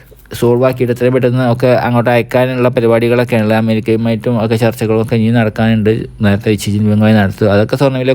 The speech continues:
കുറക്കുന്ന കാര്യങ്ങളാണ് അതൊക്കെ. എന്നാൽ ജിയോപൊളിറ്റിക്കൽ ടെൻഷൻസ് കൂടിയൊക്കെയാണ്. പിന്നെ കൺസ്യൂമർ ബേസിൻ്റെ ഡേറ്റ അടുത്ത ആഴ്ച വരാനുണ്ട്, പിറ്റത്തെ ആഴ്ച, ഏഹ്, തന്നെ പതിനാറ്, പതിനേഴിന് എഫ് എം എസ് സി മീറ്റിംഗ് ഒക്കെ ഉണ്ട്, അതുകൊണ്ട് സ്വർണ്ണവില കൂടാൻ സാധ്യത. പിന്നെ കഴിഞ്ഞ ദിവസം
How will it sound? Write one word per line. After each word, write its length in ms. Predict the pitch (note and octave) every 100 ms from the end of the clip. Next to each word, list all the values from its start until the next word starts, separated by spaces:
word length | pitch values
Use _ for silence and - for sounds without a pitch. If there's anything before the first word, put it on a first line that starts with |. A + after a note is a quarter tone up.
| C3
കുറക്കുന്ന 400 | B2 A#2+ C#3+ D3 C#3+
കാര്യങ്ങളാണ് 460 | B2 A2+ G#2+ G#2 D#3 G2
അതൊക്കെ. 280 | G2+ G#2 G#2 A#2+ - - -
എന്നാൽ 160 | G2 G#2+
ജിയോപൊളിറ്റിക്കൽ 440 | G#2 G#2 A2+ A#2 A#2
ടെൻഷൻസ് 440 | A2+ A#2+ A#2+ B2+ A#2+
കൂടിയൊക്കെയാണ്. 680 | A2 A2 A2+ G#2+ A2+ G#2 G#2
പിന്നെ 140 | G#2 G#2+
കൺസ്യൂമർ 300 | G#2+ G2+ G#2+ G#2+
ബേസിൻ്റെ 300 | G#2+ A2 G2+ G2
ഡേറ്റ 180 | A2 A#2
അടുത്ത 220 | G#2+ G#2 G#2+
ആഴ്ച 180 | G2 G#2+
വരാനുണ്ട്, 340 | G2 G2 G2 G2+ G#2
പിറ്റത്തെ 320 | - G2+ A#2
ആഴ്ച, 200 | G#2+ G2+ A2 A#2+ - - - A2
ഏഹ്, 120 | G#2+ G#2
തന്നെ 180 | G2+ G#2
പതിനാറ്, 320 | G#2 G#2 G#2 G#2+
പതിനേഴിന് 400 | G#2+ G#2 G#2 G#2 G2
എഫ് 120 | E2+ G2+
എം 80 | G2+
എസ് 100 | G#2
സി 40 | G2+
മീറ്റിംഗ് 280 | F2+ G#2 G2
ഒക്കെ 100 | G2+
ഉണ്ട്, 80 | F#2+
അതുകൊണ്ട് 220 | F#2+ G#2
സ്വർണ്ണവില 300 | G#2+ G2+ G2+ -
കൂടാൻ 240 | G2 G2+ G#2
സാധ്യത. 220 | G#2 F#2+ G2
പിന്നെ 160 | G2 G2+
കഴിഞ്ഞ 180 | G2 G#2+
ദിവസം 280 | G2+ G#2